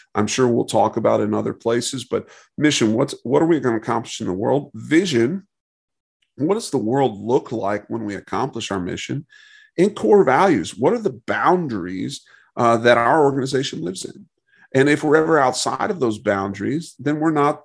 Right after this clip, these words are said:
the, the organization we said we were. So that's our identity. And once we've got that to a place where it's, it's solidified in its,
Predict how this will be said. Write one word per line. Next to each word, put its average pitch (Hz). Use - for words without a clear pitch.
the, 131
the 127
organization 127
we 110
said 95
we 82
were. -
So 165
that's 185
our 185
identity. 107
And 120
once 214
we've 98
got 143
that 135
to 135
a 113
place 110
where 113
it's, -
it's 113
solidified 113
in 104
its, 98